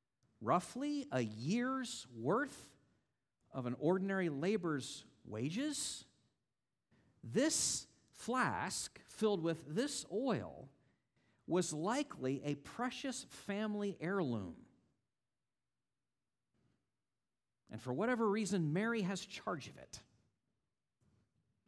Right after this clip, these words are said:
So that's what she has in hand. What does she do with it?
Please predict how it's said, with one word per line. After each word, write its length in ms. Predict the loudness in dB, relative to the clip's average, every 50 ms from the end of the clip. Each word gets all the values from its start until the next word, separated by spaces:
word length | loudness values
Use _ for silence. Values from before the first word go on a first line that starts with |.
| _ _ _ _ _ -4
So 120 | 0 2
that's 180 | 2 2 2 0
what 80 | 0
she 160 | 0 0 2
has 240 | 2 4 4 4 4
in 120 | 4 6 6
hand. 340 | 6 6 4 2 2 0 -4 -10 -20 -20 -20 _ _ _ _ _ _ _ _ _ -20 -20 -20 -20 -20 -20 -20 -20 -20 -20 -20 -20 _ _ _ _ _ _ _ _ _ _ _ _ _ _ -20 -20 _ _ _ _ _ _ _ -12
What 180 | -8 -4 -4 -2
does 80 | -4
she 180 | -4 -4 -4 -2
do 240 | 2 6 8 8 8
with 160 | 8 6 0
it? 300 | -4 -10 -8 -6 -6